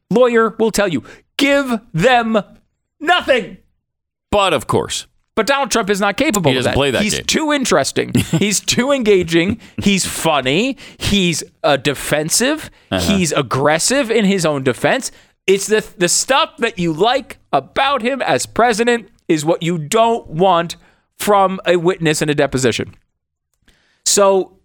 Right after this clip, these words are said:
Speaker 2: Mm.
Speaker 1: he went in there and he was just Donald Trump.
Speaker 2: Mm-hmm.
Speaker 1: Do we have, uh, some of the, uh, clips
Speaker 2: Yeah,
Speaker 1: here?
Speaker 2: we, we have, uh, especially this one where he's, <laughs> he's asked about the physical characteristics of people he says are not interesting to him, you know, including E. Jean Carroll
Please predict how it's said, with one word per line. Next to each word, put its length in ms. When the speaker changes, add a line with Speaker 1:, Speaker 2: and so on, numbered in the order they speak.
Speaker 2:
Mm. 100
Speaker 1:
he 100
went 240
in 60
there 340
and 140
he 140
was 120
just 160
Donald 300
Trump. 320
Speaker 2:
Mm-hmm. 220
Speaker 1:
Do 80
we 100
have, 300
uh, 160
some 220
of 40
the, 200
uh, 320
clips 260
Speaker 2:
Yeah, 80
Speaker 1:
here? 160
Speaker 2:
we, 240
we 140
have, 200
uh, 480
especially 520
this 180
one 160
where 240
he's, 280
<laughs> 600
he's 220
asked 280
about 240
the 60
physical 500
characteristics 800
of 140
people 280
he 200
says 580
are 140
not 200
interesting 520
to 240
him, 300
you 100
know, 120
including 480
E. 220
Jean 380
Carroll 480